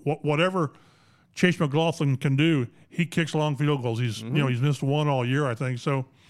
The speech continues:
Speaker 1: that's, that's, you know, remember they go back to saying we, we didn't want Ellinger to have to play hero ball. Well, all, all of his stars around him did something wrong at, at certain points.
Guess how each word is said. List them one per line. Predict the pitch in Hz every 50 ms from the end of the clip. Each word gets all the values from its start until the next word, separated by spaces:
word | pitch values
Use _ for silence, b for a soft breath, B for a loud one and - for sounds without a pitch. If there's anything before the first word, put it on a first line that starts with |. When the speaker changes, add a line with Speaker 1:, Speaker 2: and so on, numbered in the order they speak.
| B B B B B B B B B B B -
Speaker 1:
that's, | 143 147 175 180 - -
that's, | 190 165 175 196 - - - B B B B B B B B
you | - 233 208
know, | 185
remember | 170 151 160 170 156
they | 139 143 139
go | 151 165 151
back | 165 165 165 160
to | 156 135
saying | - 165 165 160 151
we, | 147 151 151 165 156 -
we | 160 147
didn't | 143 160 165 160 156
want | 156 160 -
Ellinger | - 160 160 160 160 139 143 143
to | 135 131
have | 147 147
to | - _
play | - 160 135
hero | 131 165 180 170 139 127 120
ball. | 117 120 117 117 113 - b b b b b b b b _
Well, | 160 160 151
all, | 151 165 175
all | 147 147 175 190
of | 165
his | 156 139 -
stars | - - - 170 185 190 190 170 143
around | 147 147 156 165 196 208 165 135
him | 131 143 135 - b b b b b b - - 143
did | 143 151 131
something | - 180 156 - 165 143 131
wrong | 139 151 170 190 185 165
at, | 147 - -
at | 160 156 143 -
certain | - - 170 185 151 135
points. | 190 208 214 165 - - -